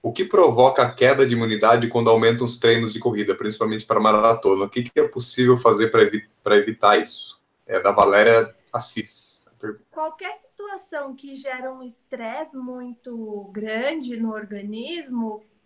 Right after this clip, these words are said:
Speaker 2: vai causar uma queda de imunidade, porque você, pensando de uma forma bem simples,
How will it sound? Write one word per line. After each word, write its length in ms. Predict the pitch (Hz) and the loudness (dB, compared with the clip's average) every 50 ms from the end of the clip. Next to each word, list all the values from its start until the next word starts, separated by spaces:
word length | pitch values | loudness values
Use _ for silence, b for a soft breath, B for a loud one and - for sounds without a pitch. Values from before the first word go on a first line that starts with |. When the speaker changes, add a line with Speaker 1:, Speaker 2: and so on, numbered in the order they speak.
| - | -10
Speaker 2:
vai 180 | 233 247 233 240 | -6 -4 -4 -4
causar 380 | 240 - 269 269 269 269 262 | -6 -8 -10 -8 -6 -6 -6
uma 160 | 269 277 294 285 | -6 -8 -10 -10
queda 320 | - 277 269 269 269 269 | -10 -10 -10 -8 -8 -10
de 80 | 269 269 | -10 -10
imunidade, 720 | 269 277 285 311 359 349 330 262 233 220 214 208 - - - | -12 -12 -12 -12 -12 -6 -4 -2 -2 -4 -4 -10 -14 -18 -14
porque 440 | 240 233 226 _ _ 262 240 240 233 - | -14 -14 -14 _ _ -14 -14 -14 -14 -14
você, 340 | 226 247 247 - _ _ 254 233 _ - | -16 -16 -16 -18 _ _ _ _ _ -12
pensando 360 | 262 262 - - 311 311 311 | -12 -10 -8 -8 -8 -8 -8
de 100 | 269 311 | -12 -10
uma 180 | 302 302 302 302 | -10 -10 -10 -10
forma 280 | - 285 262 247 247 240 | -10 -10 -10 -8 -10 -10
bem 280 | 220 269 320 415 440 440 | -10 -10 -8 -10 -10 -16
simples, 840 | _ _ _ _ - 311 359 403 392 - 247 226 208 208 - - | _ _ _ _ -12 -12 -12 -12 -14 -14 -12 -12 -12 -14 -18 -20